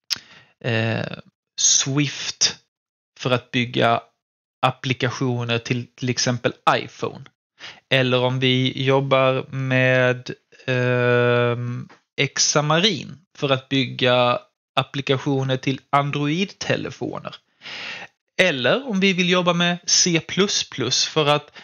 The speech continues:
skriva program som, eh, ligger närmare hårdvaran i en dator.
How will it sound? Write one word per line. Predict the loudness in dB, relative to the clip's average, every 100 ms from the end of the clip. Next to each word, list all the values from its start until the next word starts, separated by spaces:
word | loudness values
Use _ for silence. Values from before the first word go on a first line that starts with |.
| _
skriva | -2 0 0 2 2 2 2 2 0
program | -2 -4 -2 2 2 2 -2
som, | -4 -2 -4 -4 -8
eh, | -10 -6 -2 2 4 2
ligger | 2 2 2
närmare | 2 2 2 0 0 2 2
hårdvaran | 2 -2 -2 2 2 2 4 4 4 2 0 -2
i | -2 -2
en | 0 2
dator. | 2 0 -4 -14